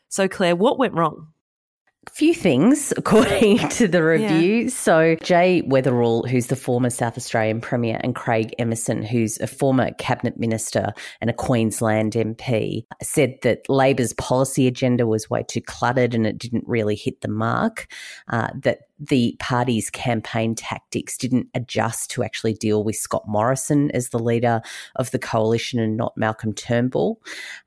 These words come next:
Speaker 2: uh, and also that Bill Shorten was extremely unpopular. So on those three counts, which are three very significant things, they said that not one thing was the, uh, overwhelming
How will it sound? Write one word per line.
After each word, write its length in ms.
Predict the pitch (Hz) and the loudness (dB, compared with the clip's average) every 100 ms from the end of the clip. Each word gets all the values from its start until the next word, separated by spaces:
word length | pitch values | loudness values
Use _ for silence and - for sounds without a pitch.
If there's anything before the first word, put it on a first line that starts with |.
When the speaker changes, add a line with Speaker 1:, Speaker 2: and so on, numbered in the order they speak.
| - | -4
Speaker 2:
uh, 200 | 120 - | -4 0
and 180 | 131 127 - | 0 0 0
also 520 | 147 147 - 120 113 | 0 0 2 2 2
that 220 | 123 123 _ _ | 0 -4 _ _
Bill 280 | 123 117 117 | 0 0 -2
Shorten 420 | - 131 107 131 127 | -2 0 0 0 0
was 280 | 127 123 - | 0 -2 -6
extremely 680 | 123 - 135 117 120 123 120 | -6 -4 -2 0 2 0 0
unpopular. 840 | 127 127 - 131 - 175 55 - | 0 -2 -2 -6 -2 -2 -2 -4
So 440 | - - 127 117 117 - - - - | -4 2 4 4 2 -4 -14 -12 0
on 280 | 143 156 143 | 2 4 4
those 240 | 120 117 | 4 2
three 260 | - 131 113 | 0 0 0
counts, 540 | - 139 127 139 - | -2 -2 -2 -4 -4
which 180 | 127 - | -2 -2
are 80 | 120 | -4
three 260 | - 135 | 0 -2
very 260 | 117 123 117 | 2 0 0
significant 760 | - 110 117 113 - 113 - | -2 -6 -4 -4 -4 -6 -4
things, 460 | - 113 107 113 - | -4 -2 -2 -4 -2
they 180 | 120 110 | 0 0
said 320 | - 120 117 | 0 -2 0
that 160 | 110 - | -4 0
not 300 | 139 - 110 | 0 0 0
one 280 | 120 120 | 0 2
thing 340 | 120 120 104 104 | 0 -2 -2 -2
was 280 | 107 104 - | -2 -4 -6
the, 320 | 113 101 101 - - - - | -2 -2 -4 -10 -18 -14 -8
uh, 140 | 107 - | -8 -2
overwhelming 1000 | 135 113 110 117 117 120 120 110 104 117 | 0 0 0 0 2 2 2 2 0 -4